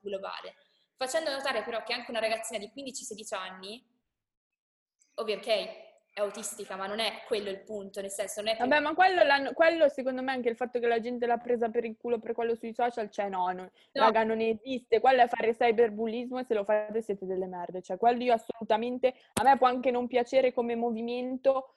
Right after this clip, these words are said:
Speaker 2: o come media coverage, però quello proprio non esiste assolutamente, ci mancherebbe.
Speaker 1: Però,
Speaker 2: Mettiamo le cose in chiaro.
Speaker 1: per esempio, grazie a lei, siccome c'è stato molto un passaggio del mondo giovanile,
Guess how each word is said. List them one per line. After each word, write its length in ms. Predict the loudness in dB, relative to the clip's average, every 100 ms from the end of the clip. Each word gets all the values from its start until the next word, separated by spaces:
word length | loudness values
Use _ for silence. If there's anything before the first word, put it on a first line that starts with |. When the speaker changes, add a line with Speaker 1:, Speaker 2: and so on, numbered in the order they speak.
| _
Speaker 2:
o 120 | 0
come 240 | 2 2 0
media 320 | -2 0 0
coverage, 480 | 4 2 2 -2 -2
però 220 | 2 2
quello 340 | 4 2 0
proprio 320 | -4 -4 -2 -4
non 260 | 0 0
esiste 540 | 0 -2 -4 -8 -4 2
assolutamente, 960 | 2 0 -8 -6 -8 -8 -12 -16 -20 -18
ci 120 | -16
mancherebbe. 600 | -16 _ -14 -12 -14 -16 _ _ _ _
Speaker 1:
Però, 120 | 0 0
Speaker 2:
Mettiamo 180 | 0
le 100 | -4
cose 220 | -6 -8 -10
in 80 | -20
chiaro. 360 | -16 -16 -16 _ -2
Speaker 1:
per 100 | 0
esempio, 320 | 0 -4 -4
grazie 360 | -2 -4 -2 -2
a 40 |
lei, 140 | 0 -2
siccome 280 | -4 -10 -8
c'è 280 | -8 -10 -12
stato 280 | -12 -10 -8
molto 640 | -6 -6 -2 -2 -2 -10 _ _ _ _ _ _
un 280 | -10 -8 -8
passaggio 540 | -8 -8 -4 -4 -4
del 160 | -4 -4
mondo 280 | -4 -6 -6
giovanile, 540 | -4 -6 -6 -6 -6